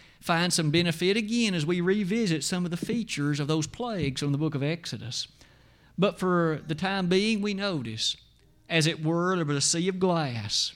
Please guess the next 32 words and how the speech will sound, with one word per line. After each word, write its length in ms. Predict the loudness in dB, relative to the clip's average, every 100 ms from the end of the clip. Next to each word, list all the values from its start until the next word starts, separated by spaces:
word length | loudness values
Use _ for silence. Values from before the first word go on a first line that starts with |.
| -2
mingled 420 | 2 4 4 0
with 120 | -2
fire. 680 | 0 0 0 -2 -6 -8 -10 -14 -20 -20 -20 -20 -20 -20 -20 -12
A 60 | -4
sea 280 | -2 0 0
of 120 | 2
glass 600 | 4 4 4 2 0 -4 -2
mingled 400 | -2 0 -2 -2
with 140 | -4
fire. 720 | -4 -4 -4 -6 -10 -12 -14 -16 -20 _ -20 -20 -20 -20 -20 -16 -2
Oddly 360 | 0 2 2
enough, 560 | 4 2 0 -4 -10 -16 -20 -20 -20 -10
there 120 | -2 0
were 120 | 2
some, 400 | 4 4 4 6
however, 320 | 6 4 2
standing 540 | 0 0 -2 0 -2
on 200 | -2 -2
this. 680 | -2 -2 -6 -12 -2 0 0 -4 -20 _ -20 -20 _ _ _
I 120 | -4 0
would 100 | 2
invite 420 | 2 2 0 0
you 100 | 0
to 120 | 2
recollect 560 | 4 2 2 -2 -2 0
with 280 | 2 2 2
me 80 | -4
that 100 | -2
back 240 | -2 0
in 80 | 0
chapter 320 | 0 -2 -2
six, 760 | 0 0 0 -4 -8 -2 -2